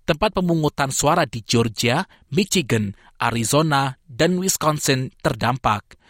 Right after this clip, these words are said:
Dua lokasi di Fulton County, Georgia, sempat dievakuasi, dibuka kembali setelah tiga puluh menit. Dan daerah tersebut kini tengah mengupayakan perintah pengadilan untuk memperpanjang jam pemungutan suara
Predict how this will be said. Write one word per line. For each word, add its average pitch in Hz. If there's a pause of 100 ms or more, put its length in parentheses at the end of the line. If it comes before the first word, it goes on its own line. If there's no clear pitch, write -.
(220)
Dua 120
lokasi 135
di 120
Fulton 117
County, 147
Georgia, 117 (240)
sempat 214
dievakuasi, 151 (240)
dibuka 127
kembali 123
setelah 165
tiga 120
puluh 110
menit. 120 (600)
Dan 117
daerah 113
tersebut 135
kini 202
tengah 180
mengupayakan 147
perintah 135
pengadilan 123 (320)
untuk 180
memperpanjang 123
jam 175
pemungutan 165
suara 165